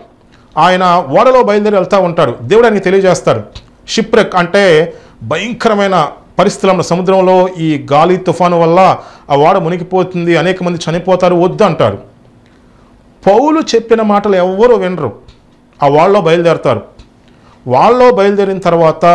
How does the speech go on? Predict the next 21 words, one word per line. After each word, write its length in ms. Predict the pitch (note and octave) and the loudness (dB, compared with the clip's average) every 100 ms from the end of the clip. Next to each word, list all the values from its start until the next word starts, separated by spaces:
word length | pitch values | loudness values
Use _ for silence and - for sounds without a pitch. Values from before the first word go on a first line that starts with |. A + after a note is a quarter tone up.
| D3+ B2 D3+ - - - _ _ - | 4 2 -2 -6 -18 -20 _ _ -2
పౌలు 380 | F#3+ C#4 C#4 - | 0 2 -2 -2
చెప్పినట్టే 680 | F#3+ G3 F#3 E3+ F3+ C#3 G#2+ | -2 -2 -2 0 0 2 -2
భయంకరమైన 480 | D3 F#3+ G#3 G3 F#3 | -6 -6 -4 -2 0
పరిస్థితి 360 | D#3 E3+ - | -2 -4 -4
అనమాట. 340 | F3+ E3+ D#3+ D3+ | -4 0 0 2
వాళ్ళలో 480 | C3+ C3+ D3+ F3+ F3+ | 2 2 2 2 2
ఉన్న 160 | F3 | 2
వస్తువులన్నీ 540 | E3 D#3+ F3 F3 F3 F3 | 0 -2 -2 -2 -2 -4
పడేసేస్తారు, 800 | - D#3+ F3 E3+ E3 E3 B2+ G#2+ - - - _ - | -2 -2 0 -2 -2 -2 -2 -4 -14 -20 -20 _ 0
ఆ, 340 | C3+ C3 C3+ - - _ _ _ _ _ | 2 2 0 -6 -20 _ _ _ _ _
చనిపోయే 720 | _ - - F#3+ G#3 G3+ G3 | _ -8 -2 -2 0 2 2
పరిస్థితి 340 | F#3+ G3+ - | 2 -2 -2
వచ్చేస్తుంది. 580 | G3 - F3 E3+ D3 A2+ - - - D3+ | -4 0 0 -2 -6 -8 -10 -20 -8 -4
అయితే 420 | E3 F#3+ F#3+ C#3 | -2 -2 -2 -2
పౌలు 400 | - D3 E3+ G#3+ | -2 0 2 2
మాత్రం 320 | F#3 E3 E3 | 0 -2 -4
ప్రార్థన 380 | D#3+ C#3+ D3 D#3 | -2 -2 -2 -2
చేస్తూ 260 | C#3+ C3+ D3+ | -4 -2 -2
ఉంటాడు. 340 | C#3 B2+ C3 - - - - - - | -2 0 -2 -2 -14 -20 -20 -20 -4
ప్రార్థన 500 | C#3+ F3 A#3 A3 A#3 G#3+ | 0 2 0 0 -2 -2
చేస్తున్నప్పుడు 840 | F#3+ - E3+ E3+ E3 F#3 F3+ C3 | -4 -4 -2 -2 0 0 2 0